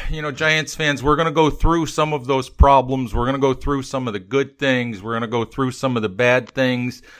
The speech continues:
that, that happened today or, or yesterday. Um,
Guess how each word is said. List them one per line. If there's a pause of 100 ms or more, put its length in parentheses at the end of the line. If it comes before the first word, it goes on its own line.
(240)
that,
that
happened
today (260)
or,
or
yesterday. (280)
Um,